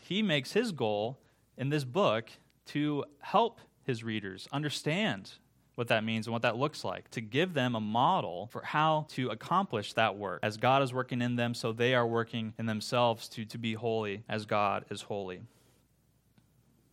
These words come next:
I love on, um, previously on page three,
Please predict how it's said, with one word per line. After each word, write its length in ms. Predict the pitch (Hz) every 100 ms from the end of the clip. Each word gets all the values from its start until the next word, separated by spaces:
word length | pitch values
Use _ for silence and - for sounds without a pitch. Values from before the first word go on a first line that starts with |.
| _ _ _ _ _ _ _ _ _ _ _ _ _ _ _ _ _ -
I 60 |
love 260 | 110 117 120
on, 300 | 117 113 107
um, 420 | 104 101 95 98 - _ _ - - _ _
previously 340 | - 123 117 120
on 80 | 107
page 320 | 117 110 110
three, 440 | 120 120 120 107